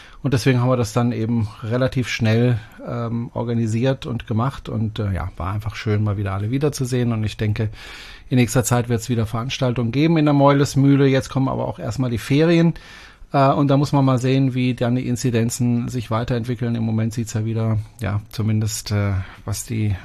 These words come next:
mittlere Zukunft betrifft, ja, wieder nicht so dolle aus. Aber warten wir's einfach mal ab und, ähm, ja, hoffen einfach, dass, dass es nicht so schlimm kommt, äh, mit der Delta-Variante. Gut,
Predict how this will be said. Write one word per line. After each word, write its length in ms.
mittlere 380
Zukunft 440
betrifft, 440
ja, 200
wieder 280
nicht 220
so 160
dolle 320
aus. 360
Aber 280
warten 300
wir's 160
einfach 300
mal 160
ab 260
und, 340
ähm, 360
ja, 200
hoffen 280
einfach, 400
dass, 460
dass 160
es 140
nicht 140
so 120
schlimm 240
kommt, 420
äh, 60
mit 160
der 80
Delta-Variante. 880
Gut, 340